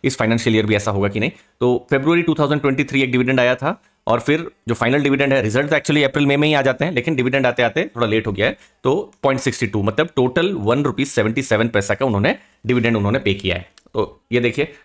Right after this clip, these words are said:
वन रुपीज सेवेंटी सेवन पैसा का डिविडेंड यहाँ पर हम प्रॉफिट एंड लॉस स्टेटमेंट में भी देख लेते हैं। ये देखिए मार्च टू थाउजेंड ट्वेंटी थ्री उन्होंने कमाई कितना किया हुआ है, अब देखिए यहाँ पर थर्टीन हंड्रेड फिफ्टी नाइन करोड़ का कमाई किया हुआ है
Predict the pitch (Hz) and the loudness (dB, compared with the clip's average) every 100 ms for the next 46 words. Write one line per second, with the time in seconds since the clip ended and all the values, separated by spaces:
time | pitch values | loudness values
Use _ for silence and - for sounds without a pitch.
0 | - 110 123 131 123 117 117 120 120 113 | -6 -4 -2 -2 -2 -2 -2 -2 -2 -2
1 | 113 123 127 117 127 120 101 104 107 107 | -2 -2 0 0 -2 -2 -4 -2 -4 -4
2 | 101 110 113 104 - 101 110 110 110 113 | -4 -4 -2 -2 -4 -8 -4 -4 -2 -2
3 | 107 113 107 131 160 98 92 - 101 101 | -2 -4 -4 -6 -4 -6 -6 -8 -4 0
4 | 110 - 107 104 101 107 104 107 101 151 | -2 -4 -8 -4 -4 -2 -4 -6 -6 -8
5 | - _ _ 107 113 120 104 110 120 123 | -10 _ _ -4 -2 0 0 0 -2 -2
6 | 123 120 113 117 120 143 - 95 98 143 | -4 0 0 2 0 0 -4 -4 -2 -4
7 | 226 _ - 107 104 - 107 123 117 98 | -4 _ -8 -6 -6 -6 -4 -2 -2 -2
8 | - - 127 101 98 98 95 123 113 98 | -4 -6 -2 0 0 0 -2 -2 -2 -2
9 | 98 - 95 110 277 | -2 0 0 0 -2